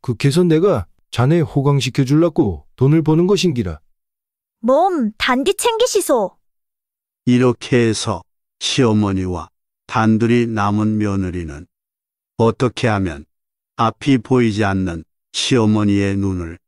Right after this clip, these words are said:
Speaker 3: 떠드릴 수 있을까 하는 궁리를 하였고 마침 어떤 사람으로부터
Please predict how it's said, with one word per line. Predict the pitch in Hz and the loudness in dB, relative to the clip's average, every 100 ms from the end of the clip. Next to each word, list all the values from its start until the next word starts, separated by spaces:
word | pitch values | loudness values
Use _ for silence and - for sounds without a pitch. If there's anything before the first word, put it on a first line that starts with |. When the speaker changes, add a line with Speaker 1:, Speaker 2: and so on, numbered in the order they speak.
| _ | _
Speaker 3:
떠드릴 | 135 123 110 117 117 | 0 0 2 0 0
수 | 107 - | -2 0
있을까 | 117 101 120 98 107 98 | 0 0 -4 -4 -4 -4
하는 | 101 95 101 _ _ _ | -4 -6 -10 _ _ _
궁리를 | - 123 113 107 107 104 | -2 2 4 2 0 -2
하였고 | 92 104 87 - - 78 _ _ _ _ _ - | -4 -8 -8 -12 -18 -20 _ _ _ _ _ -2
마침 | 110 101 - 113 87 - _ _ _ _ | -2 -2 -2 -4 -4 -8 _ _ _ _
어떤 | 110 113 - 120 | 0 0 2 2
사람으로부터 | 110 113 110 107 101 92 - 98 | 2 0 2 2 0 -4 -6 -8